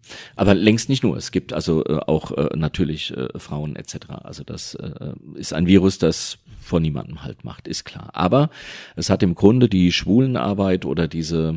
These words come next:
ja, diese ganze, dieses ganze Selbstwertding, ähm, wieder nach unten gebracht, würde man vielleicht meinen. Aber es ist etwas, äh,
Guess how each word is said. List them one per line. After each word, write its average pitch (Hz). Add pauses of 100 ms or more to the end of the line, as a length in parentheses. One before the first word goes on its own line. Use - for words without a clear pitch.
ja, 80
diese 80
ganze, 87
dieses 82
ganze 90
Selbstwertding, 92 (680)
ähm, 87
wieder 87
nach 101
unten 90
gebracht, 76
würde 87
man 123
vielleicht 117
meinen. 73
Aber 107
es 123
ist 104
etwas, -
äh, 80